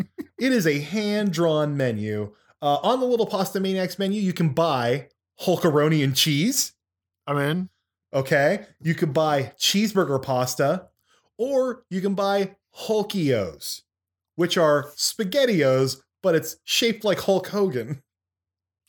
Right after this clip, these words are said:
Speaker 2: Okay. Chris, this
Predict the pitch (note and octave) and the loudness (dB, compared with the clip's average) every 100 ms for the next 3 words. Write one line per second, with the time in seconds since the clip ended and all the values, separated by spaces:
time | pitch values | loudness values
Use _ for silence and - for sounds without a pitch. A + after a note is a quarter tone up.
0 | A#2 B2+ - G2+ G2 _ _ _ _ _ | -16 -16 -14 -16 -16 _ _ _ _ _
1 | _ _ _ _ _ _ _ _ _ _ | _ _ _ _ _ _ _ _ _ _
2 | - E3+ D#3 D3 - - _ _ _ _ | -14 -8 -8 -8 -14 -18 _ _ _ _
3 | _ _ _ _ _ _ - B2+ F3 - | _ _ _ _ _ _ -18 -8 -6 -6